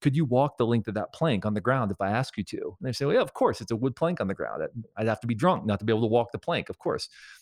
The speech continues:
He'd say, "Now, imagine I suspend that plank a hundred feet in the air between two buildings. Now, could you walk the length of that plank?" And they'll look at the imaginary plank and look at him and say, "No way. Are you kidding? No way am I walking a wood plank a hundred feet in the air."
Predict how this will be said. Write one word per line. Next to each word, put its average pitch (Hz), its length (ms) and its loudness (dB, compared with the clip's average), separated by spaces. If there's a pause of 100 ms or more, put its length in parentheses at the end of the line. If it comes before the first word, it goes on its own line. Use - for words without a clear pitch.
(120)
He'd 127 120 0
say, 131 120 0
"Now, 131 300 4
imagine 139 580 0
I 120 120 -2
suspend 180 540 0
that 117 200 0
plank 110 260 -4
a 107 40 -2
hundred 139 420 -2
feet 123 220 -4
in 107 100 0
the 101 140 0
air 110 180 0
between 104 340 -2
two 101 180 -4
buildings. 104 500 0 (340)
Now, 104 220 2
could 117 180 -2
you 131 100 4
walk 135 240 2
the 131 80 -2
length 131 180 2
of 147 80 4
that 139 180 0
plank?" 165 360 -2
And 117 120 0
they'll 123 260 2
look 123 180 -2
at 104 60 -8
the 117 60 -2
imaginary 110 500 -2
plank 120 360 -2
and 107 80 0
look 104 120 -2
at 101 60 -4
him 110 100 -2
and 107 60 -8
say, 110 100 -4
"No 131 180 2
way. 226 160 -2
Are - 80 -2
you - 160 -2
kidding? 160 380 0 (100)
No 131 120 0
way 185 140 2
am 147 80 2
I 117 40 4
walking 127 340 2
a 127 40 -2
wood 131 180 0
plank 175 200 -2
a 104 40 -4
hundred 113 180 -2
feet 107 100 -4
in 104 60 -4
the 131 60 0
air." 160 160 2